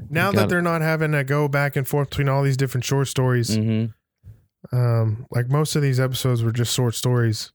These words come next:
Speaker 2: And they were really just about how the other characters intertwined, so it's like they were catching you up.
Speaker 1: Yeah.
Speaker 2: But giving you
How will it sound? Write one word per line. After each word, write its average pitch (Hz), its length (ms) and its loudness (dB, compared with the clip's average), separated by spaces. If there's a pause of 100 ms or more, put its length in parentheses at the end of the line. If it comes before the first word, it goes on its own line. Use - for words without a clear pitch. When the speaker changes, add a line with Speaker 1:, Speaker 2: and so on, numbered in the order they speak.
Speaker 2:
And 170 120 0
they 208 80 2
were 185 140 2
really 190 340 2
just 147 360 -2
about 143 340 0
how 139 220 2
the 139 100 0
other 135 300 0
characters 127 480 -2
intertwined, 117 600 0
so 113 140 0
it's 107 140 -2
like 117 160 0
they 113 140 2
were 107 120 2
catching 104 340 -4
you 90 140 0
up. - 220 -6 (160)
Speaker 1:
Yeah. 120 180 2 (180)
Speaker 2:
But 110 140 0
giving 110 220 2
you 104 200 0